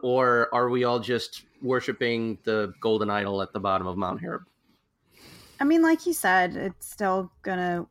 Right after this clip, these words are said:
Speaker 2: we don't quite know what the future is gonna hold, but yeah, like, he reminds me, like, the hype kind of reminds me a lot of Austin Matthews, and I've actually been thinking a lot about this 'cause what's coming into question is where he's gonna end up playing, so I could see him pulling what Austin Matthews did and going to play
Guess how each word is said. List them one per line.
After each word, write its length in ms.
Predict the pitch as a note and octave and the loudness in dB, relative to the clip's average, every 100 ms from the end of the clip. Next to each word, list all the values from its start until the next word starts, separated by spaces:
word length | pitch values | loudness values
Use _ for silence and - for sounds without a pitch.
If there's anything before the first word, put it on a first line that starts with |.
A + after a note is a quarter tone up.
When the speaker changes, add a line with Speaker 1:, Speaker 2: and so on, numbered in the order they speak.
| - | -8
Speaker 2:
we 100 | F#3+ | -2
don't 300 | F#3+ F#3 - | 0 0 -2
quite 240 | - - - | -10 -6 -2
know 180 | E3+ F3+ | 0 -2
what 140 | F#3 | -4
the 60 | - | -6
future 260 | G#3+ A3 | -4 -2
is 120 | A#3+ | -2
gonna 180 | B3 C4 | 0 0
hold, 320 | A#3 C4 C4+ | 2 2 2
but 240 | B3+ A#3 C#4 | 2 0 2
yeah, 220 | D#4 D4 | 4 4
like, 180 | C4 C4 | 4 0
he 100 | D4 | 0
reminds 440 | C#4+ C4+ D#4 D#4 | 4 4 4 4
me, 420 | C4 A#3 G#3+ G3 - _ _ - | 2 2 0 -2 -8 _ _ -8
like, 120 | A3 | 0
the 120 | G#3+ | 2
hype 300 | G#3 A3+ A3+ | 4 2 2
kind 200 | A#3+ A3 | 0 0
of 100 | G3+ | 2
reminds 380 | G3 F3+ F#3 F3+ | 2 2 2 0
me 100 | F#3 | -2
a 60 | F3+ | 0
lot 140 | F3 | 0
of 100 | F3+ | 0
Austin 360 | - F3 F#3 F3 | 0 0 0 0
Matthews, 540 | D#3 D#3 E3+ E3+ E3 | 0 0 0 0 0
and 80 | E3 | 0
I've 80 | D#3+ | 0
actually 320 | E3 - F#3 | -2 -4 -4
been 160 | F3+ E3+ | -2 0
thinking 320 | E3+ F3 F3 | -2 0 0
a 40 | |
lot 140 | D#3+ D3+ | 0 -2
about 300 | - E3 - | -4 -6 -4
this 180 | E3 | -6
'cause 340 | - E3+ - - - - - - | -4 -6 -6 -14 -20 -20 -16 -2
what's 240 | G3 G3 | 0 2
coming 240 | G#3 G3 | 2 2
into 140 | F#3 - | 2 2
question 340 | F#3+ F3+ F3+ | 0 0 0
is 140 | E3+ E3+ | 0 0
where 160 | E3+ | 0
he's 160 | E3+ - | 0 0
gonna 160 | E3+ | 0
end 140 | D#3+ D#3+ | 0 -2
up 100 | - | -4
playing, 500 | - E3+ G3+ A#3 A#3 | -2 0 0 0 0
so 120 | F3+ | 2
I 120 | E3 | 0
could 260 | E3 F3 E3+ | 0 -2 -2
see 180 | G3 F#3+ | -2 0
him 200 | G#3 G#3 | 0 0
pulling 300 | G#3 G#3 G3+ | 0 2 2
what 140 | - | 2
Austin 320 | - E3 F3+ | 2 0 0
Matthews 380 | D#3+ D3+ G3 G#3 | 0 0 -2 -2
did 220 | A#3 A#3 | 0 0
and 160 | A3+ F#3 | 0 0
going 220 | E3+ E3+ | 0 0
to 80 | E3+ | -2
play 580 | - E3+ D#3+ E3 E3+ | -2 0 0 0 -2